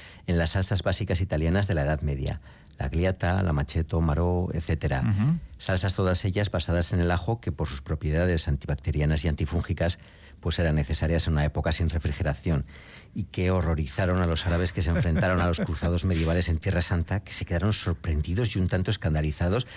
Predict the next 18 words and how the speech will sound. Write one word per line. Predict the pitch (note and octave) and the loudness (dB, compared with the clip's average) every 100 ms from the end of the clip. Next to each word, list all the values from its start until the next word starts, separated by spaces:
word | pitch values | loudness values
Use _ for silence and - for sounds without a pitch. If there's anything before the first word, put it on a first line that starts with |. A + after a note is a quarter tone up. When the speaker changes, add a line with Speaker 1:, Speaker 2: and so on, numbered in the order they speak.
| - - | -18 -10
Speaker 1:
de | - | -8
cómo | - D#2+ | -2 0
les | E2 D2+ | 2 0
olía | D2+ D2+ | 0 2
el | E2 | 2
aliento | C2+ D2 D2 | 2 0 0
a | |
ajo | C#2+ - | 0 0
a | |
todos | - D#2+ D2 | 0 0 0
aquellos | D2 D2+ E2+ | 0 0 0
santos | - D2 - | 0 -2 -2
caballeros. | - D2+ - - - - | -2 0 0 -2 -4 -4
Speaker 2:
Así | - E3 F3 | -2 0 2
que | F#3 | 2
ganaban | D#3 F3+ F3 D3 | 2 2 2 2
tantas | D#3 D3+ | 0 0
batallas. | C#3+ C#3 F#3 - B3+ | 0 0 0 0 -2